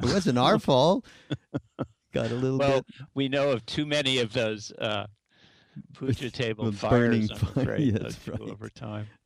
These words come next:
Speaker 1: Really?
Speaker 2: Oh,
Speaker 1: my God.
Speaker 2: gosh.
Speaker 1: Yeah, really. Um, so I'm gonna segue very quickly here,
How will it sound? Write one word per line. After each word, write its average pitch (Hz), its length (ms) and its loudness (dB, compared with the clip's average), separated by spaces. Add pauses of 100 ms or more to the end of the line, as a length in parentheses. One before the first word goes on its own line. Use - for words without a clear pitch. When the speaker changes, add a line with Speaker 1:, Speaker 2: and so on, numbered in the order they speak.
Speaker 1:
Really? - 480 -12 (120)
Speaker 2:
Oh, 117 380 0
Speaker 1:
my 107 60 -6
God. 87 80 -10
Speaker 2:
gosh. 104 440 -6
Speaker 1:
Yeah, 95 180 -10
really. 90 420 -12 (420)
Um, 117 240 -4 (920)
so 127 560 4 (1400)
I'm 117 120 0
gonna 120 220 0
segue 104 760 -4
very 95 260 -4
quickly - 680 -10
here, 80 380 -14